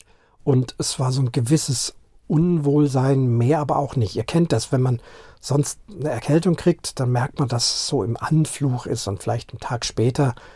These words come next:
wächst es sich dann aus und dann irgendwann erwischt es einen dann voll. Also Fieber hatte ich sichtbar keins, aber eben dieses,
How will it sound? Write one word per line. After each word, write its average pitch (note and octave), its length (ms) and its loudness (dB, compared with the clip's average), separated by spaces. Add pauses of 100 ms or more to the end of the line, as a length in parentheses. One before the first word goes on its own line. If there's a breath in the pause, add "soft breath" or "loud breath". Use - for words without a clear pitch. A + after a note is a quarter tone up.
(260 loud breath)
wächst - 300 -2
es A#2 120 -4
sich A#2 120 -8
dann A#2+ 180 -4
aus C3+ 320 0
und B2 180 0
dann C3 100 -4
irgendwann C#3 380 2
erwischt A#2 320 -2
es - 40 -8
einen G2 160 -4
dann F#2 140 -4
voll. F2 320 -6 (340)
Also - 240 -20 (340)
Fieber D#3 540 0 (100)
hatte - 220 -12
ich - 280 -16 (140)
sichtbar - 460 -14
keins, E3+ 640 0 (520 loud breath)
aber D#3+ 260 0
eben D3+ 240 2
dieses, C3+ 480 -2